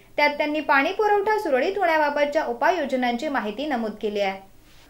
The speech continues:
मुंबईत राज्य विधिमंडळाचे अर्थसंकल्पीय अधिवेशन सुरू आहे.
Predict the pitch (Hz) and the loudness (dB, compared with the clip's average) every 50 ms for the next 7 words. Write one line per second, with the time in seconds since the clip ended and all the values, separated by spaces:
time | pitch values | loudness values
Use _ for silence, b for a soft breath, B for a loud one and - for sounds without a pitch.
0 | b b b b b b - 330 339 339 339 415 453 480 480 403 330 330 320 392 | b b b b b b -2 0 0 2 6 6 6 6 6 6 4 4 4 4
1 | 415 427 403 403 403 403 370 349 339 349 359 359 349 359 359 330 302 302 311 359 | 4 4 4 4 2 2 2 2 4 6 6 6 6 4 4 2 2 2 0 -2
2 | 370 370 370 339 330 339 330 320 330 349 339 294 254 269 262 269 269 269 277 294 | -2 0 -2 0 2 2 2 4 4 2 2 2 2 2 4 4 4 2 2 -4
3 | 311 320 - 285 247 240 226 220 220 220 208 208 | -4 -4 -4 -2 -2 0 0 -2 0 -2 -2 -2